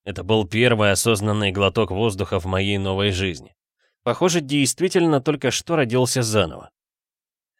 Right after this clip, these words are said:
С наслаждением впитав приятный, наполненный тонкими ароматами леса и свежестью озона, опьяняющий своей чистотой воздух, медленно расслабился.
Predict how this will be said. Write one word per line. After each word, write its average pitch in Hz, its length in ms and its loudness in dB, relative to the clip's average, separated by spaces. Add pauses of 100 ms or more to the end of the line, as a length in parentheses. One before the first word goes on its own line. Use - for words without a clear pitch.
(260)
С - 100 -10
наслаждением 117 760 2
впитав 113 540 0
приятный, 113 640 0
наполненный 104 680 2
тонкими 104 480 0
ароматами 101 540 2
леса 104 400 2
и 95 60 2
свежестью 101 720 0
озона, 98 480 0
опьяняющий 92 800 -2
своей 95 360 -2
чистотой 95 600 -4
воздух, 104 460 -2
медленно 101 500 -2
расслабился. 92 840 0